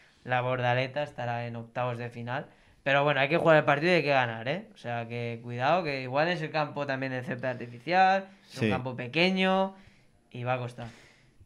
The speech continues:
Speaker 1: A-, Albacete, Cádiz, Atlético Baleares contra el Getafe, Zamora, Real Sociedad, Unionista de Salamanca, Elche. Aquí tenemos el siguiente equipo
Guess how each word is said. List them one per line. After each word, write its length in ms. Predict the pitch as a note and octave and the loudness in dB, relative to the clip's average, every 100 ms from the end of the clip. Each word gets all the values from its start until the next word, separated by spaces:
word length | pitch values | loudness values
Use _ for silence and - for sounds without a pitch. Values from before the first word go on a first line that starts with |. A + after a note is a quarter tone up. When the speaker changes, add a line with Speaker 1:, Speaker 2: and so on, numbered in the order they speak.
| - - - | -20 -20 0
Speaker 1:
A-, 360 | C#3 C#3+ C#3+ C#3+ | 4 6 6 6
Albacete, 520 | C#3 C3+ E3+ D#3+ D#3+ | 4 2 0 2 4
Cádiz, 540 | F#3 G3 G3+ G3+ G3 | 6 8 6 2 0
Atlético 460 | D#3+ D3+ D3+ D#3 D3+ | 0 0 0 -2 2
Baleares 540 | D3+ D3 C#3+ C#3+ C#3 | 2 4 4 2 -2
contra 260 | C#3+ C3+ C3+ | -6 -4 -4
el 60 | |
Getafe, 560 | C3 C3+ D#3 E3 D#3+ E3 | -4 0 4 4 2 -2
Zamora, 500 | E3 C3 C#3 C#3+ C#3 | -2 -2 2 2 4
Real 140 | C3+ B2+ | 2 -2
Sociedad, 520 | B2+ B2+ D3 D#3 - | -6 0 4 4 2
Unionista 520 | D3 C#3 C3+ C#3 D3+ D3+ | -4 -4 -2 -2 0 0
de 80 | |
Salamanca, 580 | C#3+ C3+ C3+ C3+ B2 B2 - | -2 -4 -4 -6 -6 -6 0
Elche. 500 | D#3+ D#3+ - F#3 - | 0 0 0 -2 -2
Aquí 220 | F3+ D#3 | -8 -10
tenemos 540 | B2 B2+ B2+ B2 A#2+ - | -6 -6 -4 -4 -8 -8
el 180 | - C3 | -6 -6
siguiente 320 | C3 C#3+ C#3+ | -4 -4 -4
equipo 440 | C3+ C#3 C3+ B2+ | -4 -4 -4 -6